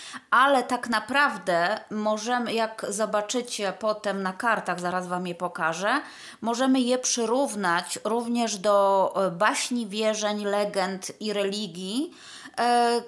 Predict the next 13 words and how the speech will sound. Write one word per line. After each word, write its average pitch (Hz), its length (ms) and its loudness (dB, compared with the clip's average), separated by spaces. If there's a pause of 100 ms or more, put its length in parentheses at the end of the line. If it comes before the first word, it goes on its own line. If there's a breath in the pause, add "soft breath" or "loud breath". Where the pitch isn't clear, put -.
krajów 277 460 2
na 254 100 2
całym 247 300 0
świecie, 196 520 -2
ponieważ 214 420 -4
tak 226 240 -4
jak 220 300 -4
Carl 214 240 -2
Gustav 196 500 -6
Jung, 190 420 -4
e, - 40 -10
e, 170 840 0
mówił 220 600 -2